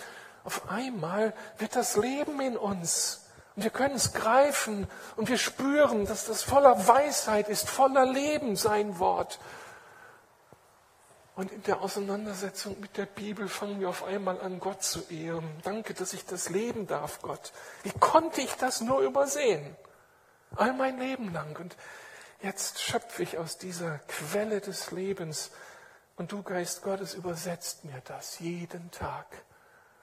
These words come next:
und lässt daraus Leben entstehen." Vor allem aber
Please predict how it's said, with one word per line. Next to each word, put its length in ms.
und 140
lässt 240
daraus 320
Leben 400
entstehen." 560
Vor 220
allem 280
aber 460